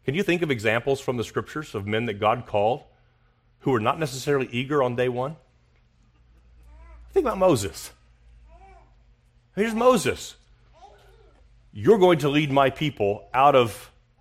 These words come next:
Egypt." And Moses, Moses had a list of excuses the length of your arm, right? "I don't talk too good.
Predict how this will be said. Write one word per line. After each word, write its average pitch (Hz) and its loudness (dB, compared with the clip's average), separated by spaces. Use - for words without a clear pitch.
Egypt." 120 -8
And 117 -12
Moses, 123 -2
Moses 165 0
had 135 4
a 117 2
list 139 0
of 120 -2
excuses 117 -6
the 107 -10
length 127 -6
of 107 -8
your 104 -4
arm, 101 -4
right? 110 -2
"I 80 -18
don't 76 -20
talk 151 -2
too 156 -6
good. 139 0